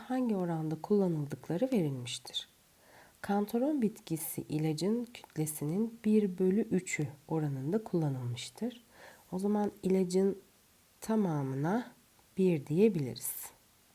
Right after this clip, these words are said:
Hazırlanan ilaca yukarıda gösterilen bitkilerin dışında bir de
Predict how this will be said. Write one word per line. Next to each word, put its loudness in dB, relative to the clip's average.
Hazırlanan 4
ilaca 0
yukarıda 0
gösterilen 2
bitkilerin 0
dışında -4
bir 6
de 4